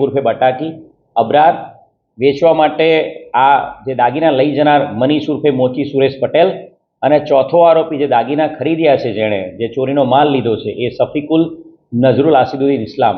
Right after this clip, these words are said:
આ ચારે ચાર આરોપીને પકડી પાડવામાં આવ્યા છે.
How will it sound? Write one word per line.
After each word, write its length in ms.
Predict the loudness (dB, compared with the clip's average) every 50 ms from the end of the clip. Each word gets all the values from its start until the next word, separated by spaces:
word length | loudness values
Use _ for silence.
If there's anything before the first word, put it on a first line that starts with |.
| -4 -8
આ 60 | -8 -8 -2 0
ચારે 220 | 2 2 4 2 0 0 0 0
ચાર 180 | 2 2 4 2
આરોપીને 580 | 2 2 0 2 2 0 0 -2 -4 -2 -2 -4 -4 -8 -12 -6
પકડી 240 | -6 -4 -2 0 0
પાડવામાં 380 | 2 2 2 2 4 4 4 4
આવ્યા 220 | 4 4 2 2 0
છે. 60 | -6